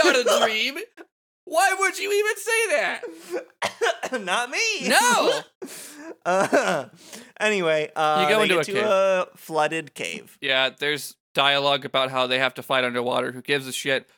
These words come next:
Speaker 1: When you're nearing the exit, there's a scene that I super didn't remember.
Speaker 2: Uh-huh.
Speaker 1: It's just,
Speaker 2: It's,
Speaker 1: it's just
Speaker 2: it's
Speaker 1: Auron
Speaker 2: short.
Speaker 1: and,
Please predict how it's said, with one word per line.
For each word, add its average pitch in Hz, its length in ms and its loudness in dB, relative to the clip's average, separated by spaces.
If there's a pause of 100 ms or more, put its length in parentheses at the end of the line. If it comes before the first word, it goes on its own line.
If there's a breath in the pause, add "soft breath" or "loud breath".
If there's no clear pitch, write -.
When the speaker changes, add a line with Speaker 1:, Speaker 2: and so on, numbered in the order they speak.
(240)
Speaker 1:
When 165 200 -8
you're 170 100 -4
nearing 190 340 -2
the 180 140 -4
exit, 175 480 -2
there's 147 220 -2
a 139 80 -10
scene 151 520 -4 (380)
that 131 140 -4
I 165 180 2
super 294 520 -4
didn't 202 280 -2
remember. 240 560 -4 (380)
Speaker 2:
Uh-huh. 156 580 -2
Speaker 1:
It's 147 180 0
just, 160 320 -2
Speaker 2:
It's, - 80 -6
Speaker 1:
it's 147 100 -6
just 165 140 -2
Speaker 2:
it's 160 100 -4
Speaker 1:
Auron 175 200 0
Speaker 2:
short. 196 120 2
Speaker 1:
and, 151 80 -8